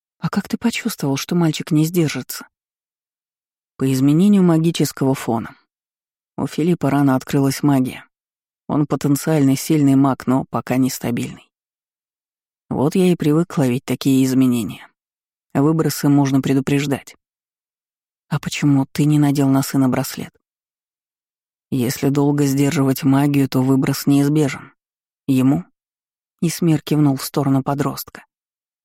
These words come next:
Нужно походить с браслетом всего полтора-два месяца. После мальчик либо поступит в академию, либо в школу, либо его обяжут пройти курсы по сдерживанию магии.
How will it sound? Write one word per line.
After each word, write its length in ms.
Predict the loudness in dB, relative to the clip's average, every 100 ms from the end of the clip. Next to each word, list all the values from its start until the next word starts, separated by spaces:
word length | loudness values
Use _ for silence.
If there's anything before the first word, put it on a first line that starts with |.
| _ _ _
Нужно 380 | 2 2 2 0
походить 460 | 0 0 0 0
с 100 | 0
браслетом 720 | -2 -2 -4 -2 -2 0 0
всего 300 | 0 0 -2
полтора-два 680 | 0 -2 0 0 0 2 2
месяца. 500 | 2 0 -4 -12 -14 -16 _ _ _ _ _ _ _ _
После 300 | -4 0 2
мальчик 340 | 2 0 -2
либо 220 | 0 0
поступит 480 | -2 -4 -2 -2 0
в 60 | 0
академию, 540 | 0 0 2 2 4
либо 260 | 2 2 -2
в 120 | -4
школу, 420 | -6 -4 -4 -6 _ _ _ -2
либо 220 | 0 2
его 240 | 2 2 2
обяжут 440 | 2 2 0 -2
пройти 360 | -2 -2 0 -2
курсы 360 | -2 -4 -2
по 140 | -2 0
сдерживанию 640 | 0 0 0 2 4 4
магии. 480 | 4 2 -2 -8